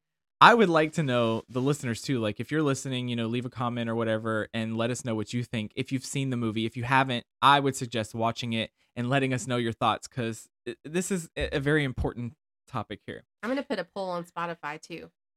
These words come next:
Speaker 2: for those of you
Speaker 1: Okay.
Speaker 2: listening on Spotify to, to see what your opinion on this is.
Speaker 1: Awesome. So go look for that poll. Um, we watched The Devil on Trial,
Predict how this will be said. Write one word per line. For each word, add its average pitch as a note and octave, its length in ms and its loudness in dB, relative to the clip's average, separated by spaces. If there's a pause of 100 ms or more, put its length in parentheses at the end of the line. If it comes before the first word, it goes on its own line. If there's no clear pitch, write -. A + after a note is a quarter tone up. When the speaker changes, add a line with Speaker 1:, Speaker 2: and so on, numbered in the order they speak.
(120)
Speaker 2:
for F3 80 -10
those E3+ 140 0
of D#3+ 100 0
you F3 80 -4
Speaker 1:
Okay. C3 100 0
Speaker 2:
listening F3 240 -2
on E3+ 100 -2
Spotify F3 760 -4
to, F3 80 -10
to - 380 -20
see F3 100 -12
what E3+ 160 -10
your E3+ 140 -10
opinion D#3+ 340 -14
on D3+ 140 -20
this D#3+ 140 -20 (140)
is. - 80 -20 (280)
Speaker 1:
Awesome. C3+ 340 -4
So B2 140 -8
go A#2 140 -4
look A#2+ 220 -6
for A#2 60 -12
that G#2 200 -8
poll. E2+ 260 -10 (600)
Um, C#3+ 460 4
we D#3+ 340 2
watched A#2 840 0 (300)
The C3+ 80 -2
Devil B2+ 260 0
on B2+ 140 -2
Trial, G#2+ 380 -6